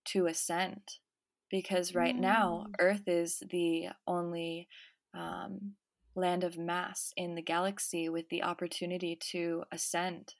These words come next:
Speaker 1: at this time. So a lot of reptilians and greys and other malevolent cosmic, uh, lineages have incarnated here on Earth with pure intentions
Speaker 2: Mm-hmm.
Speaker 1: to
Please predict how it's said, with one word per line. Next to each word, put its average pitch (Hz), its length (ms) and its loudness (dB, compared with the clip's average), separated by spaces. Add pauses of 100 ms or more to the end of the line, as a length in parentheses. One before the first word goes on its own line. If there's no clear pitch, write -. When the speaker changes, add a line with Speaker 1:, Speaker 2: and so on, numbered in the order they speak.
(120)
Speaker 1:
at 175 200 0
this 165 240 -2
time. 180 480 -2
So 170 340 0 (360)
a 185 80 4
lot 185 200 8
of 180 120 6
reptilians 180 560 -2
and 170 140 -6
greys 175 380 0
and 165 160 -4
other 247 220 4
malevolent 175 760 0
cosmic, 175 680 -4 (680)
uh, 165 240 -4
lineages 170 840 -2 (240)
have 180 340 4
incarnated 180 640 4
here 180 240 0
on 170 180 0
Earth 175 260 -2
with 208 400 4
pure 262 220 4
intentions 202 960 0 (300)
Speaker 2:
Mm-hmm. 214 340 4
Speaker 1:
to 190 400 6